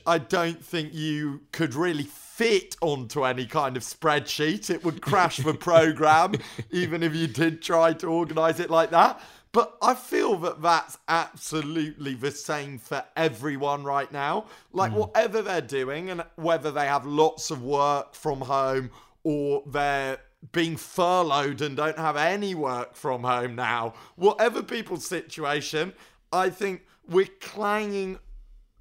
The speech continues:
Speaker 1: clanging, clinging, probably clanging too onto routine. We're doing anything we can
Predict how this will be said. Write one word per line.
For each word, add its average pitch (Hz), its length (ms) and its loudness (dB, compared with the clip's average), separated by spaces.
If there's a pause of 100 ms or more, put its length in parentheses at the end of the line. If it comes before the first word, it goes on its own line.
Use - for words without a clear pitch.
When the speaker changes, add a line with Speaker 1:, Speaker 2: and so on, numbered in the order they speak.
(260)
Speaker 1:
clanging, 180 500 0
clinging, 185 720 0 (200)
probably 220 280 0
clanging 185 680 0
too 208 400 8
onto 156 300 -2
routine. 147 480 -2
We're 202 100 4
doing 214 360 2
anything 190 560 2
we 165 160 2
can 165 640 0